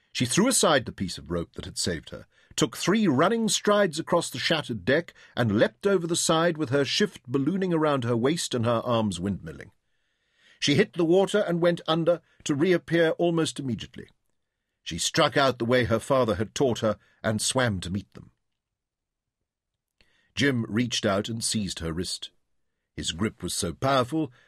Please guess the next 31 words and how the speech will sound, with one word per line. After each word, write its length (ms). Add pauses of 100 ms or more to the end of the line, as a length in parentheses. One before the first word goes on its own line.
that 160
she 120
thought 220
it 120
might 300
crush 240
her 120
bones, 460 (420)
and 100
after 240
what 220
she 140
had 140
suffered 400
at 120
Huis 260
Brabant, 560 (280)
she 180
had 180
thought 220
that 100
she 140
would 140
never 240
allow 300
a 40
man 260
to 80
touch 280
her 120
again. 320